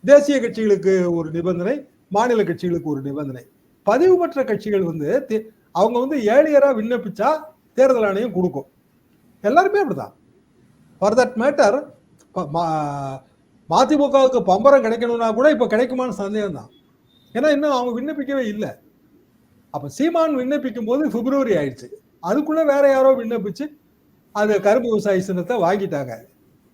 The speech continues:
இதுல பி ஜே பி செய்யறதுக்கு என்ன இருக்கு? அண்ணாமலை செய்யறதுக்கு இதுல ஒண்ணும் இல்லைங்க, பிராக்டிக்கலா ஒண்ணும் இல்ல. இந்த பி ஜே பி எதிர்ப்புங்கிற அந்த பேண்ட் வேகன்ல சீமானும் அதுல டிராவல் பண்றாரே தவிர, அவருக்கான சட்டபூர்வமான வழி என்னன்னா,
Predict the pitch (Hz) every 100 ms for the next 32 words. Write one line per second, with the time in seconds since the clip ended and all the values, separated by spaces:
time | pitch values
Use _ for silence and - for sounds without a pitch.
0 | _ _ _ - 240 285 156 240 339 339
1 | 330 294 254 220 233 220 190 180 202 175
2 | 143 147 160 269 262 247 220 208 208 196
3 | 185 185 - _ - 202 185 175 208 202
4 | 190 196 139 113 _ _ 190 240 254 254
5 | 240 - _ _ _ 180 196 180 160 139
6 | - _ _ _ _ - - 135 226 277
7 | 269 247 220 269 - 269 254 247 214 214
8 | 185 220 226 226 214 208 262 285 - _
9 | _ _ - 262 254 240 240 214 196 190
10 | 190 214 196 175 165 160 156 147 156 151
11 | 120 175 254 - _ _ _ _ _ _
12 | _ - 135 240 294 254 247 233 214 196
13 | 185 330 294 285 269 269 214 233 220 190
14 | 185 170 269 285